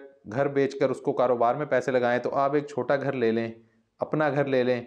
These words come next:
कारोबार थोड़े पैसों से शुरू किया जा सकता है, आहिस्ता आहिस्ता कारोबार को बढ़ाया जा सकता है।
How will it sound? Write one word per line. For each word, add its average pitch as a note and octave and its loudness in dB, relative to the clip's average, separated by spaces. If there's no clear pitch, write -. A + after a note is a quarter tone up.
कारोबार B2+ 2
थोड़े C#3+ 0
पैसों D3 2
से C3+ -4
शुरू C3 -4
किया B2+ 2
जा A#2 4
सकता A#2 -2
है, A2+ 4
आहिस्ता C3 0
आहिस्ता C3+ 0
कारोबार A#2+ 2
को B2+ -4
बढ़ाया G#2+ 4
जा F#2 2
सकता F2+ -4
है। E2 -4